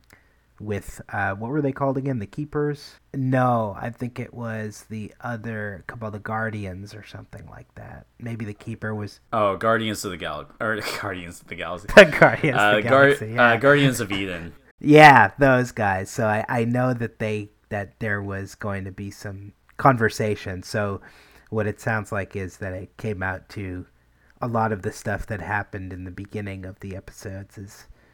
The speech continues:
Speaker 1: direct result of that, which is neat.
Speaker 2: I think the domino effect that came from your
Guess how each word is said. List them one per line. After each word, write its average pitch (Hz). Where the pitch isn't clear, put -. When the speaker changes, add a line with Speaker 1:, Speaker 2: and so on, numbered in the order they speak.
Speaker 1:
direct 107
result 92
of 95
that, 92
which -
is 107
neat. 143
Speaker 2:
I 147
think -
the 127
domino 113
effect 107
that 92
came 104
from 98
your 92